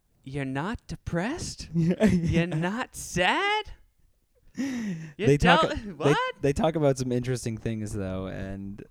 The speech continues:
Speaker 2: and Kate McKinnon just has some very hilarious, snappy responses to some
Speaker 1: Mm-hmm.
Speaker 2: stuff that Jerry says.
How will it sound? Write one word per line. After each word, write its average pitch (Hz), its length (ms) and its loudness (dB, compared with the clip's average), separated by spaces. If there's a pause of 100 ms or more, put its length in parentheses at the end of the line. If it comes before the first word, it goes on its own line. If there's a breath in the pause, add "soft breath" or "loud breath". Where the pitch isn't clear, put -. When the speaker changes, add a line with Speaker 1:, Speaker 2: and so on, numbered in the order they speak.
(200)
Speaker 2:
and 110 320 -6
Kate 117 200 -4
McKinnon 107 320 -4
just 104 160 -8
has 107 160 -4
some 98 160 -8
very 101 640 -6 (140)
hilarious, 95 920 -6 (380)
snappy 95 560 -8
responses 90 640 -10
to 90 100 -14
some 90 200 -10
Speaker 1:
Mm-hmm. 90 80 -12
Speaker 2:
stuff 87 360 -12
that 87 260 -12
Jerry 85 300 -10
says. 92 460 -12